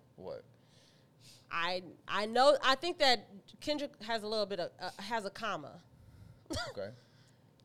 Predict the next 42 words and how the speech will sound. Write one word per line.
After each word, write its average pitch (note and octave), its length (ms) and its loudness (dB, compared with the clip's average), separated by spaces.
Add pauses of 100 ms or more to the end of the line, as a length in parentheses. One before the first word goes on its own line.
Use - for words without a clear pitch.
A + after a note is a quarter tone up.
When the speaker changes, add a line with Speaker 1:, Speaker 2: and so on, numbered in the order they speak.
(180)
Speaker 2:
But A3+ 380 4
hip E4 240 2
hop, F3+ 320 0
nonetheless. G3+ 680 0
Speaker 1:
Okay. G2+ 180 -10 (100)
Speaker 2:
Pure, D#4+ 300 4 (200)
pure D#4+ 280 4
hip C4+ 240 -2
hop, D3 260 -8 (220)
nonetheless. D#3 680 -4 (280)
But B3 100 -2
there's E4+ 200 6
a C#4+ 80 2
comma E3+ 440 0
because G#3+ 300 -2
I G#3+ 80 2
think A#3+ 240 -6
that G#3 220 0
he, G#3+ 360 -10
I F#3 140 -6
think G3+ 240 -10
that G3+ 120 -2
he G3+ 360 -4
leans F#3+ 760 -8
into A#3 200 -8
pop A3 240 0
a - 40 -6
little F#3 320 -2
bit G3 200 -4
sometimes. E3+ 480 -4
Not A3 260 4
lately, F3+ 480 0 (380)
not B3+ 280 6 (220)
Big A3 160 0
Steppers F#3 480 0
era. D3 580 -4
Speaker 1:
Okay, C3 200 -2
let C#3 100 -2
me C#3 80 -2
ask C3+ 160 0
you D3+ 60 -10
this: C3+ 260 -10